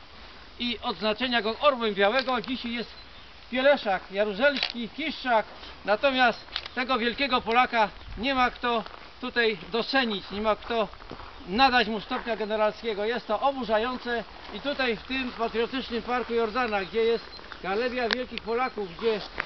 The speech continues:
dwudziestego wieku jest dziewiętnaście najwyższych postaci, wzywamy, panie prezydencie,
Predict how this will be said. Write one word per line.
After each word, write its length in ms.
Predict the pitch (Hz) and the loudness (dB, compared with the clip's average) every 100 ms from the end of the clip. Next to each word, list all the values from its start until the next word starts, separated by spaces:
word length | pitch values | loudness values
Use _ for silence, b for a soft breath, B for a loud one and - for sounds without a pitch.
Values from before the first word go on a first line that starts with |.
| - | -6
dwudziestego 580 | 185 214 233 285 269 233 | -6 -2 -2 -2 -2 -2
wieku 220 | 254 254 | -2 -4
jest 160 | 254 185 | -4 -4
dziewiętnaście 580 | 226 240 277 285 - 226 | -4 -4 -2 -4 -4 -4
najwyższych 460 | 240 233 254 254 - | -2 -2 -6 -8 -6
postaci, 600 | 233 - 247 247 - 196 - - - | -6 -4 -2 -2 -4 -12 -14 -14 -8
wzywamy, 640 | 170 254 277 294 247 214 | -2 4 6 6 6 0
panie 280 | 233 240 220 | -2 -2 -2
prezydencie, 720 | 220 202 247 277 - 254 | -2 2 2 2 2 0